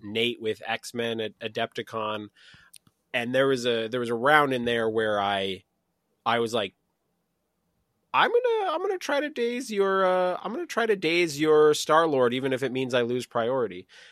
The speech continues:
Um, and, i-, you know, sometimes that is the right call. Like, sometimes if things are going that well, you, uh, you will, you, you, you give up priority. And I think that was a very smart decision on your part. Like, when you can put your foot completely on the gas, it's smart.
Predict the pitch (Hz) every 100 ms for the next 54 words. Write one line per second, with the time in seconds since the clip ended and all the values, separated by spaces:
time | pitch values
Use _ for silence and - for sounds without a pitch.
0 | - _ 131 131 113 104 104 104 _ _
1 | _ _ _ _ _ _ - 147 143 135
2 | 131 127 117 - _ _ _ _ _ _
3 | - 160 151 170 175 165 220 240 247 190
4 | 190 196 165 185 139 156 - - 165 117
5 | 78 - _ - 139 139 120 185 220 214
6 | 190 123 131 123 - 220 202 131 139 147
7 | 156 127 127 107 110 117 151 180 _ _
8 | _ _ _ 123 135 135 127 120 117 110
9 | 104 _ _ 123 127 127 127 120 113 113
10 | 104 - - - - _ _ _ _ _
11 | _ 127 143 135 139 160 151 185 202 -
12 | 175 208 202 107 95 120 117 156 147 147
13 | 147 127 123 147 135 - 143 123 123 -
14 | 139 131 123 117 120 - 120 110 107 107
15 | 113 117 160 196 170 139 131 - 135 -
16 | 113 127 120 113 107 101 107 104 95 -
17 | 92 - 101 85 -